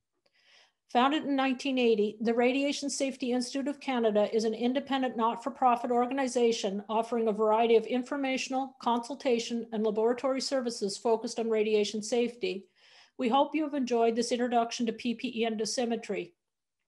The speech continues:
Remember, by having strong radiation protection regulations and following safety protocols, we can use radiation safely in our workplaces.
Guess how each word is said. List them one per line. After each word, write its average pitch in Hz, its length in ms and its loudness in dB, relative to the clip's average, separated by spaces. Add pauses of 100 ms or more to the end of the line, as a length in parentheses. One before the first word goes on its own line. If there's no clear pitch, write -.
(340)
Remember, 233 640 4
by 226 80 6
having 247 320 4
strong 262 320 0
radiation 262 480 0
protection 262 500 -4
regulations 240 640 2
and 214 140 -2
following 226 380 2
safety 302 380 -2
protocols, 202 760 -2 (260)
we 247 140 0
can 254 160 0
use 240 240 2
radiation 233 480 4
safely 220 480 2
in 202 100 0
our 202 100 2
workplaces. 185 880 -2